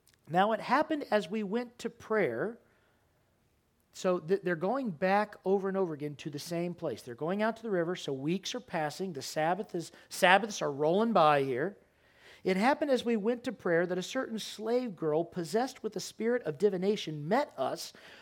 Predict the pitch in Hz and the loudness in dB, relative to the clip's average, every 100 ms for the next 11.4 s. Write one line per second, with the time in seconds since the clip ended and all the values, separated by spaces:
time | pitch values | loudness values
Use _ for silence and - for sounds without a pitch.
0 | - _ 214 220 156 214 277 208 208 196 | -20 _ -2 -2 4 4 4 2 -2 0
1 | 196 240 254 254 202 175 208 302 - - | 0 0 -4 -8 -6 -4 -2 -4 -4 0
2 | 285 269 233 214 208 240 233 175 160 143 | 0 2 0 2 0 0 -2 -4 -6 -6
3 | 104 101 _ _ _ - 185 170 165 - | -6 -14 _ _ _ -4 2 2 2 -2
4 | - _ _ - 165 202 208 156 175 202 | -20 _ _ 0 2 4 2 -2 2 4
5 | 226 - - _ _ _ - 175 262 302 | 4 2 -20 _ _ _ 0 4 8 8
6 | 240 185 - 170 147 139 - 151 139 160 | 6 2 0 4 6 4 -2 -8 -6 -2
7 | 151 143 131 - _ _ _ - - 160 | 0 -2 -6 -12 _ _ _ -14 0 2
8 | 156 160 165 180 269 269 240 - 202 254 | 2 2 -2 -2 -4 -6 -8 -10 0 2
9 | 262 190 160 160 175 - - - 196 202 | 2 -2 -2 0 0 -2 -20 -2 6 6
10 | 196 - - - _ _ - 214 214 - | 6 0 -20 -20 _ _ 4 4 4 8
11 | 285 302 302 226 | 10 10 6 -4